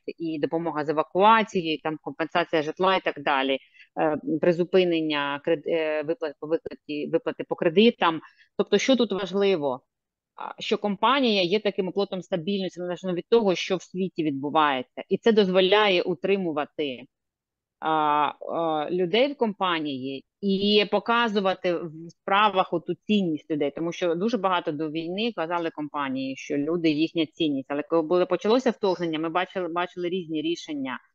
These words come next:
І наша була задача, моя як H R, і менеджменту, оцю цінність, а, людей в компанії показати, е, діями. І от оці речі, це також про показати це діями. І це якраз про той елемент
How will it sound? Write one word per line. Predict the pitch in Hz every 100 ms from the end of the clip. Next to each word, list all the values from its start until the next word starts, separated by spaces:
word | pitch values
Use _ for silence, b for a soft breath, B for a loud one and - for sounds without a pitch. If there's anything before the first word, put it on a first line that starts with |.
| _ _ _
І | 185
наша | 180 202 269 247
була | 190 185
задача, | 175 165 165 160 156
моя | 151 175
як | 190 180 165
H | 151 180
R, | 175 170 151 143 135
і | 170 160
менеджменту, | 170 180 160 156 156 156 139 -
оцю | 180 - 220 190 -
цінність, | - 214 180 160 143 _ _ _ _ _ _ _ _ _ _ -
а, | 151
людей | 165 180 214 320
в | -
компанії | 202 180 165 156
показати, | - 165 180 180 233 214
е, | 196 170 - 165 165
діями. | 170 175 196 165 135 131 -
І | 180
от | 180 -
оці | 196 - 233
речі, | 240 277 196 -
це | 180 -
також | 185 226 - 175 -
про | 165
показати | - 170 185 190 175
це | 175
діями. | 160 196 156 147 160
І | 190
це | 233
якраз | 240 214 208 226 -
про | 175
той | 202
елемент | 196 180 190 190